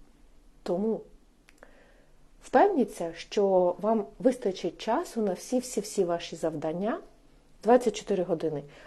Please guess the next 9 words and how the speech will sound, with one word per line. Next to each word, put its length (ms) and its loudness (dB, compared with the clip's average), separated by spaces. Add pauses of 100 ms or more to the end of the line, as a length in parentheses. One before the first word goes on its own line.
(160)
Але 360 8
за 120 8
вирахуванням 720 4 (680)
форс-мажорів, 640 -2 (580)
чотири 400 4
годинки 480 -4
на 100 -8 (100)
форс-мажори, 680 2 (120)
і 400 4